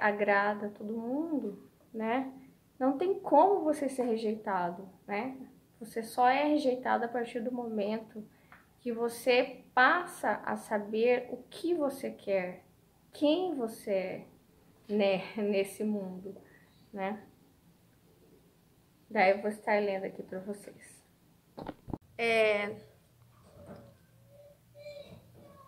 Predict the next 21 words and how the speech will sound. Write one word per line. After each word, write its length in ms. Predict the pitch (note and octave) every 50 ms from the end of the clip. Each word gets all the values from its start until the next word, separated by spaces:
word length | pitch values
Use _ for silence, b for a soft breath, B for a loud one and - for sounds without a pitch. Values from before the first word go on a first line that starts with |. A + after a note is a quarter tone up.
| - - - - _ _ _ _ - _ _ _ - - - - - _ _ _ B B B B B B B B B B B B B _ - - _ _ _ _ _ -
Ai, 320 | F4+ F#4+ F#4+ F4+ D#4+ A#3
ai. 240 | G3+ G3 G3+ A3 A#3+ B B B B B B B B B - - F3 G3+
Desculpe 440 | G#3 C4 C4 - - B3+ A#3+ B3 A#3
pela 320 | A3+ - A3 G#3 G#3 G#3
pausa, 600 | G#3 G#3 - A3 A3 A#3 A#3+ B3+ C#4 C#4 C#4 - A#3+
era 160 | A3+ A3 A3
minha 220 | A3+ A3 A#3 B3
filha. 520 | - - - - G3 F#3+ F#3 F3+ E3+ - - - - - - - - _ _ _ _ _ _ - _ - - _ _ _ _ _ _ _ - - - - -
Fui 60 | G3
tomar 440 | - A#3 A3 G#3 G#3+ A3 A3+ G#3+ G#3
água 220 | G3+ G3+ G#3 G#3
também. 480 | - - A3 A3+ A3 G#3 G3+ - - A3+
Lembre-se 580 | G#3 G#3+ A3+ B3 C4 C4+ - C#4 C#4 - C4
de 140 | A#3 A3 A#3
tomar 460 | A#3 - A#3 A3+ A3 G#3 G3+ G3+ G3
água, 460 | F#3+ F#3 F3+ F#3 F#3+ G3+ A#3 C4+ C4
bastante 520 | C4+ C4+ B3+ A#3+ - - A3 A3 - - -
água 380 | G3 F#3 F#3+ G3+ G#3+ A3+ A#3+
e 100 | A#3+ B3
filtro 340 | A#3+ - - C4 - - -
solar. 480 | - - - - C3+ A2+ - - -